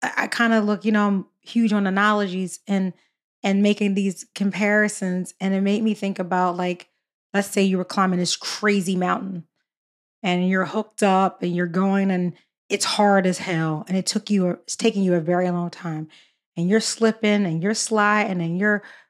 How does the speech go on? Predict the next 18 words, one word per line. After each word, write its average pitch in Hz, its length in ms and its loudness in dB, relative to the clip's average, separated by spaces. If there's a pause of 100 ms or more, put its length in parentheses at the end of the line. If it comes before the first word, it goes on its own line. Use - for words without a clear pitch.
(160)
perspiring 196 800 2
and 185 200 0
you 196 100 2
feel 196 440 -2
exhausted 165 920 0 (400)
because 190 440 0
it's, 202 280 0 (300)
you're 202 140 2
putting 208 320 2
in 180 80 2
so 190 240 2
much 165 220 0
work 156 500 -4 (640)
to 214 120 2
get 196 220 0
to 202 100 -2
the 170 80 0
top, - 460 -4